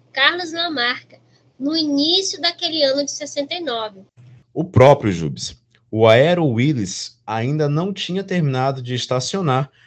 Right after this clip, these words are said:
Speaker 2: quando a caminhonete e uma Ford Rural verde e branco, trazendo mais dez guerrilheiros, todos trajando terno e gravata,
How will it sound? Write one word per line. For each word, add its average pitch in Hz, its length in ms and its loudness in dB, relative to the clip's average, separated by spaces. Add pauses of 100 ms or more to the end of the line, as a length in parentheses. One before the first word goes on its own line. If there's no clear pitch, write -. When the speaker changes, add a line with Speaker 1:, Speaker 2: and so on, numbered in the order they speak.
(120)
Speaker 2:
quando 147 540 4
a 135 80 6
caminhonete 131 920 -2
e 120 120 -4
uma 131 180 -2
Ford 101 460 -2
Rural 107 500 0
verde 90 540 -4
e - 20 -4
branco, 139 400 -2
trazendo 101 560 -4
mais 98 400 -4
dez 151 320 0
guerrilheiros, 143 720 -2 (360)
todos 190 380 -2
trajando 107 500 -2
terno 104 320 -4
e 107 40 -8
gravata, 139 600 -2